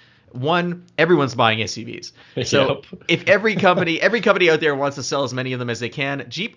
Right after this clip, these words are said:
Speaker 1: only sells S U Vs. <laughs> So, so it's kind of their thing. It's their jam to do this, and they do it well, especially recently. But I think the other thing to consider is that if you look at what's available from Jeep in the entry level, the Compass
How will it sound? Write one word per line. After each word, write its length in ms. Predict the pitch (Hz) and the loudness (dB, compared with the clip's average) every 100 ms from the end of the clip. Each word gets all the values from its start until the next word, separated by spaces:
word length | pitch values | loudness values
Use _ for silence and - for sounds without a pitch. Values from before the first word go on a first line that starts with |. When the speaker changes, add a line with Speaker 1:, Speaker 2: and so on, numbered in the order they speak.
| 135 | -4
Speaker 1:
only 380 | 151 247 240 | -2 -2 -4
sells 340 | 147 139 127 107 | -4 -4 -6 -6
S 160 | 117 | -8
U 100 | 127 | -6
Vs. 460 | 110 110 110 - - | -6 -6 -8 -4 -4
<laughs> 100 | - | -2
So, 240 | 190 - - - - | -4 -2 -6 -8 -16
so 240 | - 208 202 | -2 2 4
it's 200 | 202 - | 2 -2
kind 280 | 208 208 | -4 0
of 80 | 214 | 0
their 160 | 180 170 | 0 -2
thing. 420 | 175 131 117 113 | -2 -2 -2 -4
It's 200 | 131 127 | -6 -4
their 180 | 160 151 | -2 -2
jam 380 | 127 123 123 120 | 0 0 0 -6
to 100 | 120 | -8
do 180 | 117 | -6
this, 280 | 110 113 - - - - | -2 -2 -4 -18 -20 -8
and 180 | 135 131 | -4 -2
they 60 | |
do 160 | 131 127 | -2 -4
it 80 | 120 | -4
well, 320 | 117 107 104 _ _ - | -6 -8 -12 _ _ -8
especially 560 | 131 - 151 139 139 123 | -8 -4 -4 -4 -6 -8
recently. 500 | 117 - 104 - - _ - | -10 -14 -16 -20 -20 _ -10
But 100 | 143 | -6
I 60 | |
think 160 | 156 220 | -6 -6
the 100 | 190 | -6
other 140 | 190 | -6
thing 180 | 269 175 | -8 -10
to 60 | 123 | -10
consider 480 | 127 - 117 113 - _ _ _ _ _ _ _ _ | -12 -12 -10 -10 -10 _ _ _ _ _ _ _ _
is 160 | 147 147 | -10 -6
that 180 | 160 139 | -4 -4
if 100 | 151 | -4
you 120 | 151 | -6
look 260 | 143 453 - | -6 -10 -10
at 120 | - - | -14 -16
what's 420 | 117 120 156 170 | -16 -8 -8 -6
available 460 | 117 117 165 120 107 | -6 -4 -6 -6 -10
from 160 | 113 | -12
Jeep 280 | 104 123 - | -12 -12 -10
in 60 | 113 | -10
the 100 | 113 | -10
entry 280 | 135 135 | -10 -8
level, 340 | 117 123 90 87 - - | -6 -6 -8 -14 -18 -12
the 100 | 143 | -10
Compass 680 | - 269 277 160 143 - | -6 -8 -4 -6 -6 -10